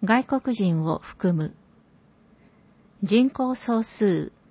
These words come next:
十一万六千二百五十九人。前月比、プラス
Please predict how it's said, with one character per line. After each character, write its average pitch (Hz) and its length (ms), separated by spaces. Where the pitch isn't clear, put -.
十 247 280
一 254 280
万 226 260
六 170 240
千 175 480
二 196 140
百 247 220
五 233 120
十 220 240
九 208 300
人。 160 420
前 220 320
月 247 280
比、 165 300
プ 202 140
ラ 240 140
ス 208 320